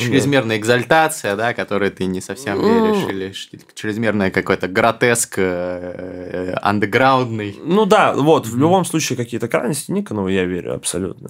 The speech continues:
Speaker 1: Кому ещё веришь?
Speaker 2: Максиму Тесле, вот, абсолютно. Максим Тесле, это там группа «Щенки»,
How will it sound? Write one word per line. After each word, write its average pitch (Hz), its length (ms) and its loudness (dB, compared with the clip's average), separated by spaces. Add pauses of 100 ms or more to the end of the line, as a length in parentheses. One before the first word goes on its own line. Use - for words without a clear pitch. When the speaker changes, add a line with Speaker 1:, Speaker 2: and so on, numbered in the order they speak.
Speaker 1:
Кому 131 220 2
ещё 110 180 0
веришь? - 400 -4
Speaker 2:
Максиму 101 480 -2
Тесле, - 580 0
вот, - 320 -10
абсолютно. - 600 -10 (200)
Максим - 500 -4
Тесле, 101 460 2
это - 80 -14
там - 80 -20 (380)
группа 101 260 -10
«Щенки», 123 560 -10